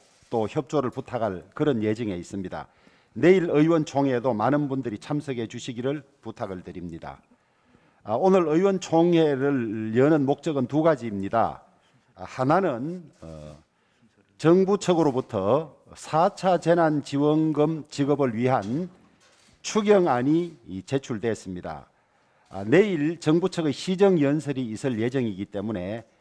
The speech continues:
일단 추경의 골격을 예결위 간사이신 추경호 의원님께서 보고를 드리고, 어, 보고를 받고 난 다음에,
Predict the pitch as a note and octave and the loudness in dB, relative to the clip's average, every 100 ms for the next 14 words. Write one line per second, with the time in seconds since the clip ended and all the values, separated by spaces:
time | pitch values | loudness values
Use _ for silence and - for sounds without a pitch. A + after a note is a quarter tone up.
0 | _ _ _ _ E3 F3 F3+ G3 D#3+ G#2+ | _ _ _ _ -2 -2 2 2 2 0
1 | E2+ G2 - - G#3 F#3 E3+ C3+ - D3 | -14 -18 -16 -4 2 4 6 4 2 2
2 | F#3 F3 G3+ D3 G#2 D3+ D3+ _ - A#2 | 2 2 2 2 -2 -4 -8 _ 0 4
3 | D#3+ E3+ E3 D3+ C3 E3+ D#3 C#3 A#2 - | 6 4 2 2 0 0 0 0 -2 -4
4 | D3+ E3 - _ _ _ _ - - E3+ | -4 -4 -10 _ _ _ _ -10 0 2
5 | F3 D3 D#3+ F3 E3 B2+ C3 C#3+ C3 B2 | 2 4 4 6 4 2 0 0 0 -2
6 | A#2+ G#2 G#2+ - A2+ C3+ A2 G2+ G2 A2 | -2 -4 -4 -2 0 0 -2 -4 -6 -6
7 | F2+ G#2+ C3 - _ _ _ _ _ _ | -6 -4 -6 -10 _ _ _ _ _ _
8 | _ - G2 G2+ D#3 F#3+ F3 E3+ F3+ D#3+ | _ -16 -10 2 4 4 2 0 0 0
9 | C#3+ C#3 F3 E3+ A#2+ G2+ C#3 E3 | 0 2 4 2 -2 -6 -8 -8